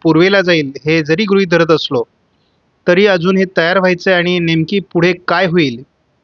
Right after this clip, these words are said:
हे महत्त्वाचं आहे. जीएफएस आणि ईसीएमडब्ल्यूएफ मॉडेल या दोन्ही, अ, मॉडेलचा अंदाज आपल्यासाठी महत्त्वाचा आहे.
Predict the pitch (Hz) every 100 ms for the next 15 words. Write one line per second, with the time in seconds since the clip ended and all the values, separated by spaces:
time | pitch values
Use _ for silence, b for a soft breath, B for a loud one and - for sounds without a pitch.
0 | _ _ _ - 190 185 190 185 170 165
1 | 165 180 - 147 160 - - 143 170 175
2 | 202 190 - 170 170 170 165 170 _ _
3 | _ _ _ _ _ _ _ _ _ -
4 | 175 - 233 202 185 180 165 143 131 151
5 | 156 143 175 180 208 220 170 165 156 151
6 | 151 156 170 180 - 180 160 170 170 156
7 | 165 170 160 165 151 151 170 165 185